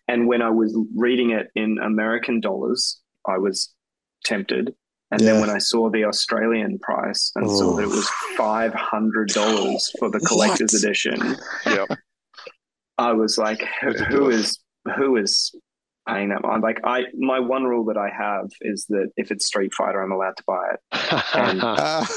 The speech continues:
Speaker 1: and, and this is, so I own a lot of Street Fighter <laughs> stuff, weird Street Fighter stuff, but five hundred dollars too much. But no, no to the collector's edition. I actually
Speaker 2: Yeah.
Speaker 1: bought it digitally.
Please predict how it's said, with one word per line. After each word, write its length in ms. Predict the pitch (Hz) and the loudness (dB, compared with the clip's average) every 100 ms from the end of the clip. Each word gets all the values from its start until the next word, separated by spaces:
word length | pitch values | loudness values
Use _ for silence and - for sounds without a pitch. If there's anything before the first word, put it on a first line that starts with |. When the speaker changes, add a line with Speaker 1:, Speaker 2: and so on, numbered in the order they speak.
| 123 | 0
Speaker 1:
and, 240 | 110 107 - | 2 2 0
and 460 | 117 113 110 107 - - - - | 0 2 2 0 -4 -12 -12 0
this 260 | 120 110 - | 2 2 0
is, 200 | 101 - | 0 0
so 140 | 110 | 2
I 160 | 110 120 | 2 2
own 120 | 113 | 0
a 100 | 107 | 0
lot 100 | 107 | 0
of 80 | 101 | -2
Street 260 | - 110 110 | -2 -2 0
Fighter 220 | 113 113 | -2 0
<laughs> 140 | - | -2
stuff, 280 | - 160 113 - | 0 0 0 -2
weird 320 | 110 113 110 | 0 0 0
Street 220 | - 110 101 | -2 -4 -2
Fighter 180 | 60 | -4
stuff, 260 | - 58 - - | -2 -4 -4 -2
but 160 | 104 - _ - | -4 -4 _ -4
five 180 | 104 101 | -2 -2
hundred 180 | 98 101 | -4 -2
dollars 260 | 110 - | -4 -4
too 180 | - - | -6 -4
much. 260 | - - - | -4 -4 -2
But 80 | 131 | 0
no, 280 | 127 110 - - | 0 -2 -2 0
no 200 | 123 123 | 0 0
to 120 | 110 | -2
the 80 | 107 | -2
collector's 400 | - 107 104 104 | -2 -4 -6 -4
edition. 400 | 98 - 98 - _ - | -4 -2 -4 -8 _ -2
I 80 | 143 | 0
actually 220 | 143 175 | 2 2
Speaker 2:
Yeah. 80 | 127 | 4
Speaker 1:
bought 100 | 123 | 2
it 100 | 107 | 0
digitally. 360 | 147 160 95 | 0 0 -2